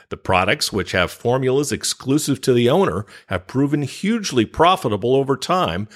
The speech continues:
with the business enjoying massive gross margins of almost forty percent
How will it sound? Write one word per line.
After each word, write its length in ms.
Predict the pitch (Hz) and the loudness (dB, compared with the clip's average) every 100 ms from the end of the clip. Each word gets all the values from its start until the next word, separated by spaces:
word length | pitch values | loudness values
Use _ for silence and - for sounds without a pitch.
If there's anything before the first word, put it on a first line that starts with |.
| - - | -16 -8
with 80 | |
the 80 | 104 | -6
business 460 | 95 127 120 139 113 | 0 0 0 -2 -2
enjoying 680 | 104 92 120 135 143 143 98 | -4 -2 0 0 -2 -4 -2
massive 520 | 117 170 175 185 139 | -2 0 0 0 0
gross 340 | 135 156 156 | 2 2 2
margins 560 | 139 165 170 98 117 - - - | 0 2 2 0 -4 -8 -16 -4
of 80 | 117 | 0
almost 320 | 107 101 - | 0 -2 -6
forty 420 | - 185 214 220 | -6 0 2 2
percent 640 | - 147 - - 214 196 | -2 -4 -2 0 0 -2